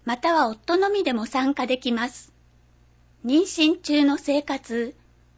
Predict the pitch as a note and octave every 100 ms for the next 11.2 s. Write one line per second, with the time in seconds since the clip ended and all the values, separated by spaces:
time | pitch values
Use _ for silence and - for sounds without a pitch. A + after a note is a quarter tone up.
0 | - A#3+ C4 E4+ F#4+ G4+ G4+ F4 C#4+ -
1 | G3 - D4 D4 C#4+ C4+ C4 C4 _ _
2 | - G#4 F#4+ - D4+ F4+ - E4+ D#4+ E4+
3 | E4+ F4 E4 A3+ G3 A#3+ B3 - - A#3+
4 | A#3 B3 - - _ _ _ _ _ _
5 | _ _ - F4+ G#4 - D4+ E4 - E4+
6 | D#4+ D#4 E4 - G#3 F#3 _ _ _ _
7 | _ - - A#3+ F4 F#4+ F#4+ F#4+ D4 -
8 | E4+ F4 E4+ D#4 D#4+ C4 G3 F#3 _ _
9 | _ _ _ _ - A#3+ - F4 F#4+ G4+
10 | G4 C#4+ G#3+ A3 C4+ - C4+ B3+ - B3+
11 | A#3 G#3+